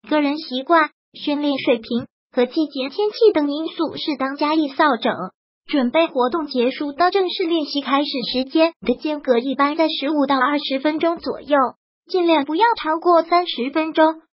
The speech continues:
超过四十五分钟所做的准备活动就基本无效了。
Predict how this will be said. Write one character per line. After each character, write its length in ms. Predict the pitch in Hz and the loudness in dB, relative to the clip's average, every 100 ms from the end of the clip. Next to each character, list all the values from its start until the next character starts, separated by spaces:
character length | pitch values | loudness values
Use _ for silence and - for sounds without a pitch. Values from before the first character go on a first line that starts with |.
| _ _ | _ _
超 220 | - 285 | -2 -2
过 260 | 277 330 302 | 0 2 0
四 80 | 302 330 262 - | -2 -6 -4 -4
十 100 | 330 | -2
五 180 | 320 240 | 2 2
分 240 | 311 320 | 2 0
钟 260 | 330 302 294 | 0 -2 -4
所 220 | 294 240 | -6 -2
做 180 | 294 285 | -2 -2
的 100 | 285 | 0
准 220 | 247 196 | 0 2
备 160 | 330 | 2
活 200 | 320 247 | 2 0
动 220 | 254 285 254 | 2 0 0
就 140 | 311 | -2
基 200 | - 302 | -2 -2
本 140 | 269 226 | 0 0
无 180 | 294 339 | 0 0
效 180 | - | 4
了。 380 | 403 330 233 - | 4 6 4 2